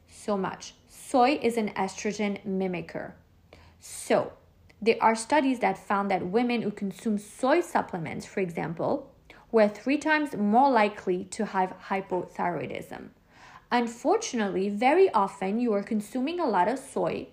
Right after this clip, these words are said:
and you wouldn't even know, because your favorite power bar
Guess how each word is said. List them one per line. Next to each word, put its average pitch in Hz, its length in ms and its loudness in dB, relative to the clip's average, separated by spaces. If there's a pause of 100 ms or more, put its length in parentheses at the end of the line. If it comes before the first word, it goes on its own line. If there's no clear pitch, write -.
and 196 220 -4
you 190 80 -6
wouldn't 190 300 -6
even 220 260 -4
know, 302 320 2 (300)
because 202 480 0
your 285 280 2
favorite 208 800 0
power 349 320 4
bar 196 540 4